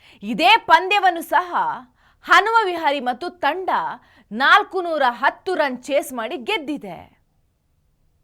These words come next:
ಆ ಮೂಲಕ ಕ್ವಾರ್ಟರ್ ಫೈನಲ್ ಪ್ರವೇಶ ಮಾಡಿದೆ. ಆದ್ರೆ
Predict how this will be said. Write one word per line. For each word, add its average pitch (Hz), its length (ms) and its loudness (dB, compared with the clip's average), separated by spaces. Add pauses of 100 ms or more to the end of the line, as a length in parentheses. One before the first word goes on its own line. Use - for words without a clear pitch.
(600)
ಆ 240 140 2
ಮೂಲಕ 220 440 -6 (440)
ಕ್ವಾರ್ಟರ್ 392 420 6
ಫೈನಲ್ 302 400 -2
ಪ್ರವೇಶ 440 480 2
ಮಾಡಿದೆ. 196 760 -10 (1300)
ಆದ್ರೆ 226 460 -4